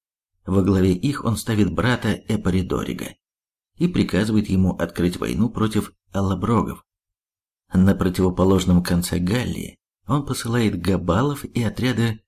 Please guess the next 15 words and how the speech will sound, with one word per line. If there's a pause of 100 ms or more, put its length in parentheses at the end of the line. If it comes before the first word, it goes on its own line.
(180)
ближайших (240)
арвернских
округов
против
гельвиев, (720)
а
рутенов
и
кадурков (240)
опустошать
страну
вольков
и
арекомиков. (920)
Примечание.